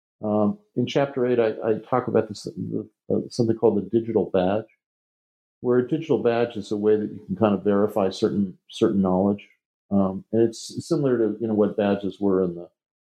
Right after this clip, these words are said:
in the, you know, in the scouting, where you had a badge in basket,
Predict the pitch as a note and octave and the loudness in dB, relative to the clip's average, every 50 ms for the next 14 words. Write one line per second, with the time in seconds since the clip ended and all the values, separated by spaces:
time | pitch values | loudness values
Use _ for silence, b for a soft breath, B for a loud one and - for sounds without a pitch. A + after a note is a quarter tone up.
0 | _ _ _ - - G2+ F#2+ F#2+ F#2 - - - G#2 F#2+ F2+ F#2+ - _ _ _ | _ _ _ 0 2 4 4 4 2 0 0 2 2 2 0 -2 -10 _ _ _
1 | _ - F#2 G2 F2+ F2 F#2 F2 - - - G2+ G2 G2 G#2 F#2+ F2+ F#2 F#2+ F#2 | _ 0 0 2 2 2 -2 -4 -6 -6 -2 0 2 2 2 2 0 -2 -6 -12
2 | _ - G#2+ G2 F#2 F#2+ F#2+ F#2+ F2+ E2+ - F#2+ F#2 F#2+ F#2+ F#2 - - E2+ E2+ | _ -2 0 2 4 4 4 2 2 2 2 2 2 2 2 0 -2 -2 -4 -4
3 | E2 - F#2+ G2 G2 - - F#2+ - | 0 2 2 2 2 0 -2 -6 -8